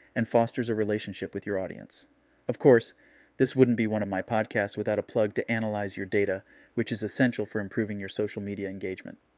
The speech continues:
If you pay attention to metrics such as likes, shares, comments, and click-through rates, you can identify patterns and trends to understand what type of content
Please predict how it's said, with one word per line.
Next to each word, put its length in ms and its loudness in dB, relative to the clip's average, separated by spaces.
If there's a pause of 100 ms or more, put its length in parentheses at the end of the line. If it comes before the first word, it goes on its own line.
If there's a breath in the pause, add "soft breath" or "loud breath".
(360)
If 140 2
you 80 4
pay 160 8
attention 380 4
to 60 -2
metrics 380 0
such 200 -4
as 140 -4
likes, 600 0 (200)
shares, 640 2 (360)
comments, 560 0 (260 soft breath)
and 140 -6
click-through 400 2
rates, 380 -2 (460 soft breath)
you 100 2
can 100 6
identify 440 6
patterns 440 0
and 100 -6
trends 380 -2
to 100 -2
understand 440 -2
what 160 0
type 180 2
of 100 -6
content 460 -2